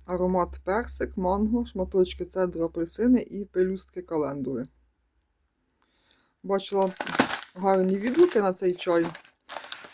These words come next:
то вирішила спробувати, який він. Чи дійсно він смачний, чи так пишуть і від-, відгукуються про нього, чи ні.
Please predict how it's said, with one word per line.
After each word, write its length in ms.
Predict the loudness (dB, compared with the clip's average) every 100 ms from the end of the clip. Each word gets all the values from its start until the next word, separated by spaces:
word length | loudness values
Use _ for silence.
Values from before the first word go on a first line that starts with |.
| -4
то 140 | -2
вирішила 580 | 2 2 2 0 2 2
спробувати, 680 | 0 -2 -2 2 0 2 0
який 300 | 0 2 2
він. 280 | 2 0 -4 -8 -4
Чи 60 | -4 -2
дійсно 300 | -6 -2 0
він 120 | 0
смачний, 540 | -2 -4 -4 0 0
чи 380 | 0 -2 -2 -2 -6 _ -6
так 260 | 0 0 -2 _ 2
пишуть 420 | 4 4 -2 -4
і 60 | -6
від-, 220 | -8 -12 _ _ _ _ -8
відгукуються 760 | 2 4 4 4 2 4 0
про 180 | 2 0
нього, 320 | 2 2 0
чи 260 | 0 -2 -2
ні. 220 | -4